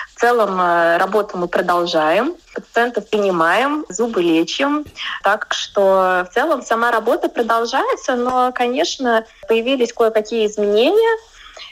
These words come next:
и, э, главным, э, образом это связано, э, с тем, чтобы, э, конечно,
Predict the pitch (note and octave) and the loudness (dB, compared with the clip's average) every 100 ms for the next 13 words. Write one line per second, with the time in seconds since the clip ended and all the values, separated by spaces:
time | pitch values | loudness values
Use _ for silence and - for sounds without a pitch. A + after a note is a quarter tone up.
0 | - A3 A3+ A3+ A3 G#3+ G#3 G#3 B3+ B3+ | -8 0 4 4 4 2 0 0 -2 0
1 | A#3 A3 G#3 G#3 G3+ G3 G3 G3 G3+ A3+ | -2 0 0 2 2 0 0 -2 -4 -6
2 | - G#3+ G#3 G3+ G3 G3 F#3+ F#3+ F#3+ _ | -2 0 2 0 0 -2 -2 -6 -10 _
3 | - - - G#3+ G#3 G#3 A3 A3 G#3+ G#3+ | -20 -4 -2 0 -2 -4 0 0 0 -4
4 | G3+ G3 F#3+ F#3 F3+ G3+ F#3 F#3+ G#3 - | -2 -2 0 2 0 0 0 0 -2 -4
5 | A#3+ D4+ D4+ - A3 G#3+ G3+ G3 F#3+ F#3 | -2 -2 -4 -2 0 2 2 2 2 2
6 | F#3+ F#3 F#3+ - G#3+ G3+ G#3 B3+ - G#3 | 0 0 -2 -4 -4 -2 0 -2 -2 -2